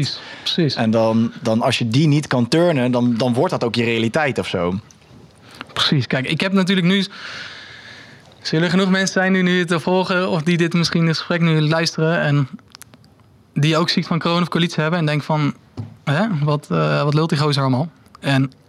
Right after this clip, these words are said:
Speaker 1: het kan niet, wat je doet. Maar juist door wat jij nu zegt, juist door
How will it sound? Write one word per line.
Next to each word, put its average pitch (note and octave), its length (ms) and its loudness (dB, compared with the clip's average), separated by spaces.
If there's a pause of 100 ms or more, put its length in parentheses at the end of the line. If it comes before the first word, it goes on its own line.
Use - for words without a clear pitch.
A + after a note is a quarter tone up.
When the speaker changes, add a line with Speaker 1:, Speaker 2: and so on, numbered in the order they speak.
Speaker 1:
het - 80 -14
kan D#3 200 0
niet, D3 240 0 (180)
wat D3 140 -4
je - 80 -2
doet. C#3 260 2 (1600)
Maar D3 140 0
juist E3 460 2
door F3 160 2
wat D#3+ 120 0
jij E3 100 -2
nu D#3 80 2
zegt, D3+ 220 0
juist F#3 380 0
door E3+ 260 0